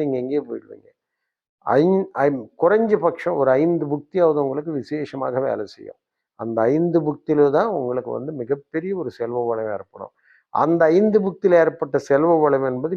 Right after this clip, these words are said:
மீதி நாலு புத்தியில வந்து நீங்க சரி பண்ண வேண்டும். அதாவது தொழில் எஸ்டாப்ளிஷ்மெண்ட், டெவலப்மெண்ட்ஸ்,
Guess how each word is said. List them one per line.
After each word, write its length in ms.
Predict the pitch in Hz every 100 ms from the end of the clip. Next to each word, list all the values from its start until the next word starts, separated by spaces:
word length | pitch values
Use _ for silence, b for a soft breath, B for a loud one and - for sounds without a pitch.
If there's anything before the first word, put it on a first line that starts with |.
| 147
மீதி 280 | 156 180 175
நாலு 280 | 143 143 160 151
புத்தியில 400 | 151 135 143 131
வந்து 140 | 120 147
நீங்க 160 | 190 160 147
சரி 140 | 139 135
பண்ண 140 | 131 120
வேண்டும். 280 | 110 101 - _ _ _ _
அதாவது 340 | 123 147 180 226 247 _ _ _ _ -
தொழில் 260 | 165 180 170
எஸ்டாப்ளிஷ்மெண்ட், 800 | - 175 151 139 - 110 98 98 - _ 139
டெவலப்மெண்ட்ஸ், 640 | 165 151 113 98 92 -